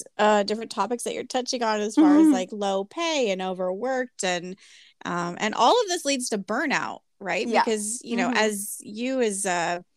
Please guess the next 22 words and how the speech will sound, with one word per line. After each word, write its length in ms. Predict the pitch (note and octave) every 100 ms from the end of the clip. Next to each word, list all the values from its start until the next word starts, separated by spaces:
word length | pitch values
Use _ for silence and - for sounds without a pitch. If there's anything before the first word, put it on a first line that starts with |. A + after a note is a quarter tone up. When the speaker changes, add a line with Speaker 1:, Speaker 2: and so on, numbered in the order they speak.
| - - _ -
Speaker 1:
as 180 | G3+
a 80 | F#3
new 260 | F3+ G#3 A3+
person 400 | - A3 A3 G#3
at 200 | F3 E3+
a 20 |
grad 340 | F#3+ G3+ G#3+
school, 240 | G#3 - A3+
you're 160 | C4+
trying 400 | - - G#3 G#3
your 120 | F#3 F3
best, 560 | E3 - - - -
but 180 | G#3 -
honestly, 480 | A3 C#4 C4+ B3 G#3+
Speaker 2:
Mm-hmm. 100 | G#3
Speaker 1:
you 120 | G3+
have 180 | G#3+ -
to 140 | A#3+
work 420 | F#3+ F3+ F#3 F#3+ -
your 140 | F3
tushy 460 | - - G3 F#3+ E3+
off 320 | E3 F3